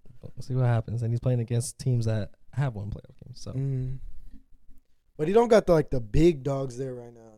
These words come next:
Speaker 2: Like, the, the Josh Allen, he's obviously gonna, he's gonna be in the playoffs.
Speaker 1: Well, they have to win.
Speaker 2: He, he'll,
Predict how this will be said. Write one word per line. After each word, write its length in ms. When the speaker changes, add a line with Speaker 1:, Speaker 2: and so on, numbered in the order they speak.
Speaker 2:
Like, 220
the, 120
the 100
Josh 400
Allen, 320
he's 420
obviously 340
gonna, 260
he's 240
gonna 180
be 140
in 80
the 60
playoffs. 580
Speaker 1:
Well, 300
they 100
have 200
to 80
win. 540
Speaker 2:
He, 300
he'll, 260